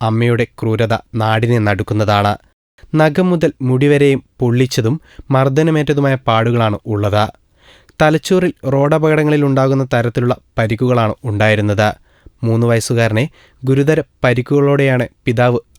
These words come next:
ആശുപത്രിയിലെത്തിച്ചത്. വിവരം തിരക്കിയ ഡോക്ടർമാരോട് എട്ടടി ഉയരത്തിലുള്ള കോണിപ്പടിയിൽ നിന്ന് കുട്ടി തറയിലേക്ക് വീണെന്നാണ് ആദ്യം പറഞ്ഞത്. എന്നാൽ കുട്ടിയുടെ ശരീരം പരിശോധിച്ച ഡോക്ടർമാർക്ക് തോന്നിയ സംശയങ്ങളാണ് അതിക്രൂര മർദ്ദനത്തിന്റെ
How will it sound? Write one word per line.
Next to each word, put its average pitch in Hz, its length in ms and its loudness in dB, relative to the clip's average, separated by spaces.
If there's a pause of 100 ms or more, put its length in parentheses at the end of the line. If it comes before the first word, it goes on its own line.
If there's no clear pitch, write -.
ആശുപത്രിയിലെത്തിച്ചത്. 113 1000 -2 (420)
വിവരം 117 320 0
തിരക്കിയ 120 360 -2 (100)
ഡോക്ടർമാരോട് 113 760 -2 (360)
എട്ടടി 156 420 -2 (100)
ഉയരത്തിലുള്ള 131 600 0
കോണിപ്പടിയിൽ 127 600 0
നിന്ന് 117 260 0 (340)
കുട്ടി - 320 -4 (160)
തറയിലേക്ക് 123 480 0
വീണെന്നാണ് 113 640 0 (140)
ആദ്യം 107 340 -2
പറഞ്ഞത്. 104 460 0 (480)
എന്നാൽ 170 220 0
കുട്ടിയുടെ 170 460 -2
ശരീരം 139 500 -2
പരിശോധിച്ച 131 500 -4 (120)
ഡോക്ടർമാർക്ക് 127 640 -2
തോന്നിയ 123 220 0
സംശയങ്ങളാണ് 110 800 -2 (160)
അതിക്രൂര 143 520 0
മർദ്ദനത്തിന്റെ 127 640 0